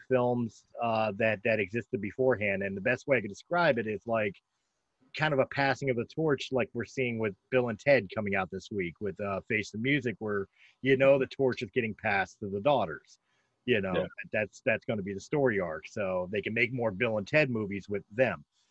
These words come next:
Speaker 1: Um, but, you know, like, if we did a Goonies two, you could do that because you could have Mouth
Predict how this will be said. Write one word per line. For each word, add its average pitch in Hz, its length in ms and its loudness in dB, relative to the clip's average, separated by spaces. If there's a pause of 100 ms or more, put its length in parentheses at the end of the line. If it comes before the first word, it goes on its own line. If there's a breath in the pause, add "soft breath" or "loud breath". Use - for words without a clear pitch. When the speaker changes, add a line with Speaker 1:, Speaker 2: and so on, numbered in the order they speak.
(180)
Speaker 1:
Um, 113 600 2 (180)
but, 127 420 4 (320)
you 151 140 2
know, 120 220 2 (100)
like, 127 240 2
if 123 120 -2
we 131 120 2
did 170 200 4
a 143 60 4
Goonies 156 460 0
two, 175 320 8
you 131 240 0
could 190 380 6
do 143 160 2
that 117 320 4
because 117 340 0
you 120 80 -4
could 107 180 -2
have 131 300 4 (760)
Mouth 120 600 0